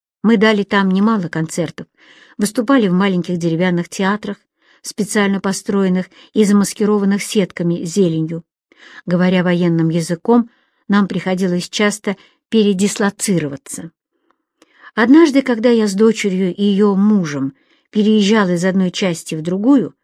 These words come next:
нас вёз военный шофёр Гриша. На нашу машину и на «Эмку», ехавшую чуть впереди, спикировали два мессершмитта.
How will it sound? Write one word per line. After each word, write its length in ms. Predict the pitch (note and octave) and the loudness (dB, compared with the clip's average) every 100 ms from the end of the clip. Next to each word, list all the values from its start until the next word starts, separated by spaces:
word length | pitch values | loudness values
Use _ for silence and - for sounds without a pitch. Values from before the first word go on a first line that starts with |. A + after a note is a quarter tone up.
| _ _ _ _ _ - | _ _ _ _ _ 0
нас 320 | A#3+ C#4+ - | 2 2 2
вёз 280 | A3+ C4 A3 | 2 2 2
военный 440 | G3+ A3+ A#3 A3 | 0 2 2 0
шофёр 500 | - A3+ - E3+ C#3 | -2 -6 -4 -6 -4
Гриша. 500 | E3+ G#3 E3+ - - _ _ _ _ _ _ - | -2 -2 -2 -4 -6 _ _ _ _ _ _ -4
На 120 | F3 | 0
нашу 340 | G3+ G3 - | 2 0 0
машину 640 | E3+ F3+ - G#3 E3+ D3 - _ _ _ - | -2 -2 -2 -2 -2 -2 -8 _ _ _ -6
и 160 | F#3+ | 0
на 240 | F#3 F3+ - | 2 2 0
«Эмку», 460 | B3+ D4 C#4+ F#3 D#3 _ _ | 2 2 2 -6 -6 _ _
ехавшую 520 | A3 A#3 F#3+ - G3 | 0 0 -2 -8 -8
чуть 260 | F#3+ G#3+ - | -4 -6 -8
впереди, 540 | - A3+ B3 G3+ D3+ _ _ _ _ _ _ _ _ _ _ | -6 -2 -2 -2 -8 _ _ _ _ _ _ _ _ _ _
спикировали 760 | - - - G#3 D4+ E4+ D4+ C4 | -14 -6 -4 -2 2 4 4 2
два 320 | F#3+ A3+ C#4+ - | 2 2 0 2
мессершмитта. 1000 | G#3+ A#3+ B3 - - G3 D3+ - - | 0 0 -2 0 0 0 0 -6 -18